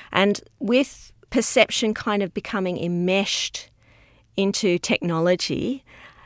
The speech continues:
the way it is in our world and also in My Future World in the book, I think that then we become even more suspicious of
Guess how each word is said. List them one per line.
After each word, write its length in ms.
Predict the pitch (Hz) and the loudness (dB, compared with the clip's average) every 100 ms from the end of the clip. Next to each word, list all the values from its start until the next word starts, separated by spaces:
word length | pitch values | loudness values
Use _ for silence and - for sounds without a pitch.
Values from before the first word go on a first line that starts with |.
| - _ - - | -20 _ -12 -4
the 100 | 202 | 0
way 320 | 226 233 226 | 4 4 4
it 60 | |
is 240 | 214 180 - | 4 2 0
in 140 | 185 | 2
our 220 | 175 208 | 6 6
world 280 | 208 175 160 | 6 6 4
and 180 | - 180 | 4 2
also 440 | 180 190 180 156 | 2 0 0 2
in 260 | 160 190 190 | 0 2 4
My 160 | 185 175 | 4 2
Future 360 | 202 - - | 0 -4 -2
World 260 | 165 156 160 | 0 0 0
in 140 | 170 | 0
the 80 | 151 | -2
book, 520 | - 180 - - - - - - - | 0 0 0 -4 -10 -20 -20 -10 -2
I 80 | 208 | 0
think 320 | - 202 - | 2 -2 -2
that 140 | 208 - | -6 -6
then 400 | 170 160 233 247 | -4 2 4 6
we 100 | 208 | 4
become 320 | 185 185 214 196 | 2 0 2 2
even 260 | 190 185 | 2 0
more 360 | 185 185 214 254 | 2 4 6 4
suspicious 800 | - 214 - 180 - 165 - - - | 2 -6 -2 -2 -2 -6 -6 -8 -2
of 460 | 175 170 160 - | 2 2 0 -6